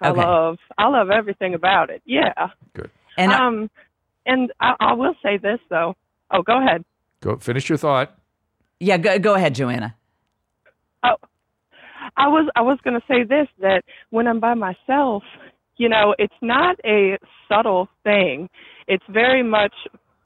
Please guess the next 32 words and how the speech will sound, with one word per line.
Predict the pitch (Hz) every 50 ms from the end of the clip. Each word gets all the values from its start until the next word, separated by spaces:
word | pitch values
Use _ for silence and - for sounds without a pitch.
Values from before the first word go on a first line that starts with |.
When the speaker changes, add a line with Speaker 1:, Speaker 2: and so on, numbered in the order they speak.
| _ _ _ -
Speaker 1:
powerful. | - 202 185 196 208 233 254 _ - 277 285 294 311 _ _ _ - - -
Speaker 3:
Yeah. | - 90 -
Speaker 1:
And | - 185 196 196 190
I | 185 190
ha-, | 190 233 - _
it's | - 196 _
almost | - 226 247 262 269 269 _ -
like | 233 220 -
I | 196 190
gotta | 185 196 196 175 151 156 _ _ _
force | _ 214 214 208 196 _
it | - 185
out. | 185 180 175 156 113 -
You | - 165
know, | 170 175
I, | 175 175 180
Speaker 3:
Yeah, | 214 180
Speaker 1:
I | 170
gotta | 175 160 - -
Speaker 3:
yeah. | 95 78
Speaker 1:
push | - 233 - -
it | 190 185
out. | 180 165 - - -
Speaker 3:
Yeah, | - 98 95 - _ _
yeah, | 90 82 - _ _
yeah. | 85 82 - _ _
Are | 107
you | 117 131 127
on | 127 120
birth | 117 123 123
control | - 170 143 - 160 147
pills? | 170 160 170 190 - _